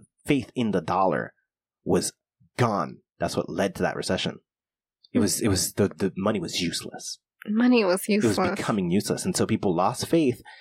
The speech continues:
Speaker 1: in the dollar. People stopped believing in its function. And dollar is an idea.
Speaker 2: But what were they doing? They still
Speaker 1: Other
Speaker 2: needed
Speaker 1: things.
Speaker 2: the
Speaker 1: I don't
Speaker 2: dollar.
Speaker 1: know. Figuring it out.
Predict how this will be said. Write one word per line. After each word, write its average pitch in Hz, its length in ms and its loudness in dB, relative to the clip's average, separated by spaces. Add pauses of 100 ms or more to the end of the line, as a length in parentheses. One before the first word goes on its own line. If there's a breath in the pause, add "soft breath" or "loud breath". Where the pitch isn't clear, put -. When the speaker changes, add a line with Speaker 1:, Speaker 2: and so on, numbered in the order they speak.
(140 loud breath)
Speaker 1:
in 139 180 4
the 127 80 6
dollar. 80 300 0
People - 240 -4
stopped - 320 -2 (120)
believing 117 600 2
in 110 80 2
its - 180 -2
function. 117 640 -2
And 117 280 -4 (760)
dollar 113 320 2
is 127 160 4
an 92 80 0
idea. 71 380 -8 (720)
Speaker 2:
But 240 260 6
what 214 220 6
were 208 200 4
they 202 180 4
doing? 202 560 4 (500)
They 214 80 2
still 208 240 4
Speaker 1:
Other 151 100 6
Speaker 2:
needed - 180 6
Speaker 1:
things. 175 360 4
Speaker 2:
the 170 120 4
Speaker 1:
I - 40 2
don't 120 80 4
Speaker 2:
dollar. 170 340 6
Speaker 1:
know. - 120 4
Figuring 123 320 2
it 101 80 2
out. - 240 -8